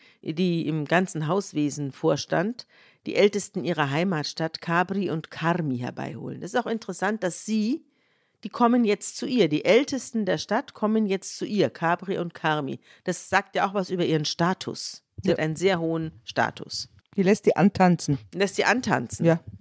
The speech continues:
Speaker 1: Und als sie zu ihnen kommt, befragt sie sie, „Was ist los?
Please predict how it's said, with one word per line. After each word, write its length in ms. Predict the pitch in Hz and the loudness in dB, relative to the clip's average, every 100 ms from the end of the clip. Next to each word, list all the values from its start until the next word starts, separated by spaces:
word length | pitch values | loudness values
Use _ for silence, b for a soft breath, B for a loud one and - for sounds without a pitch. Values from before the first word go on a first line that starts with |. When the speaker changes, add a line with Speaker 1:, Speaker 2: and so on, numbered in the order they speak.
| - | -4
Speaker 1:
Und 160 | 196 | 0
als 200 | 170 302 | 4 2
sie 80 | 262 | 0
zu 100 | - | -2
ihnen 300 | 247 208 175 | 2 4 2
kommt, 480 | - 196 262 294 - - | 2 2 2 0 -6 -8
befragt 460 | 165 - 151 - - | -8 -2 2 2 0
sie 120 | 277 | -2
sie, 240 | 240 269 | 0 2
„Was 140 | 208 180 | 2 0
ist 120 | 175 | -2
los? 480 | 170 220 302 - | 2 2 0 -4